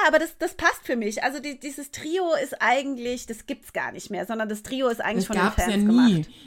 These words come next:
Speaker 2: Genau, sondern das
Speaker 1: Genau.
Speaker 2: war eher so diese Dreiecksbeziehung. Ähm, und für wen entscheidet sich jetzt Justin? Und dann hat er halt
Speaker 1: Okay.
Speaker 2: Hailey geheiratet, die sind seit fünf Jahren verheiratet. Die Fans kommen
Speaker 1: Ja.
Speaker 2: einfach nicht darüber hinweg.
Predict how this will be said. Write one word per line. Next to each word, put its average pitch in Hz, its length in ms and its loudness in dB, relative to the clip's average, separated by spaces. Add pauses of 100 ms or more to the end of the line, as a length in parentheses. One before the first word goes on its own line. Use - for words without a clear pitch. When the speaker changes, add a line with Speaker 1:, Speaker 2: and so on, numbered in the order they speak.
Speaker 2:
Genau, 208 280 0
sondern 196 280 2
das 233 140 4
Speaker 1:
Genau. 208 100 6
Speaker 2:
war 202 80 0
eher 202 220 -2
so 208 80 -2
diese 196 280 -4
Dreiecksbeziehung. 214 1400 -2 (480)
Ähm, 190 480 -2
und 208 240 -8 (440)
für 196 240 -2
wen 240 200 0
entscheidet 233 600 -4
sich 226 180 -6
jetzt 226 340 -6
Justin? 220 760 0
Und 196 100 -4
dann 196 160 0
hat 226 200 2
er 214 80 0
halt 208 240 4
Speaker 1:
Okay. 208 160 0
Speaker 2:
Hailey 220 280 0
geheiratet, 214 580 -2
die 214 120 -4
sind 202 180 -6
seit 202 160 -6
fünf 214 240 -6
Jahren 202 220 -6
verheiratet. 196 760 -4 (320)
Die 190 100 -4
Fans 196 360 2
kommen 202 200 -2
Speaker 1:
Ja. 165 40 0
Speaker 2:
einfach 185 180 0
nicht 185 200 -4
darüber 185 260 -2
hinweg. 156 540 -4